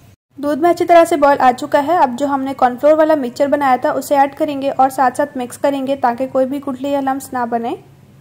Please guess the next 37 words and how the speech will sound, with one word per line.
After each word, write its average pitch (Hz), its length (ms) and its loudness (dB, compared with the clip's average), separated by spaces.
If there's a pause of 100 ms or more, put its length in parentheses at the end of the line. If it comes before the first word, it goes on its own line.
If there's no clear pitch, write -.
(260)
इस 262 160 -10
तरह 233 260 -6
से 330 180 -6 (960)
अच्छी 285 180 -2
तरह 359 240 6
से 370 160 0
mix 311 200 -2
करने 330 300 0
के 330 100 0
बाद 254 260 4
हमने 294 200 0
four 311 220 0
tablespoon 311 480 -2
ली 277 160 -4
है 285 140 0
cream। 277 420 -6
अगर 254 180 4
आपके 247 260 2
पास 277 260 2
नहीं 339 200 0
है 339 120 2
तो 330 140 -4
normal 262 320 -2
दूध 285 200 -6
के 302 80 -4
ऊपर 285 180 0
जो 285 160 -4
मलाई 240 360 2
बनती 277 400 -2
है 320 160 -2 (340)
वो 269 100 0
भी 254 120 -2
आप 285 200 4
ऐड 254 160 2
कर 247 160 -2
सकते 269 340 -6
हैं। 277 180 -8